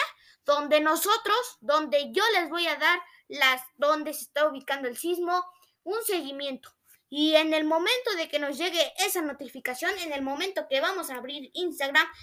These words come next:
y vamos a abrir el, el en vivo.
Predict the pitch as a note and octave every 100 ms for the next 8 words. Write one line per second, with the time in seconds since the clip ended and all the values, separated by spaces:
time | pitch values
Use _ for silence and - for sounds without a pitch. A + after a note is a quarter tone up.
0 | - - D4+ G#4 F#4+ C#4 C4+ E4+ F#4+ F#4+
1 | _ _ - C4+ C#4 C4+ - _ C#4 C#4+
2 | D4+ E4 G#3+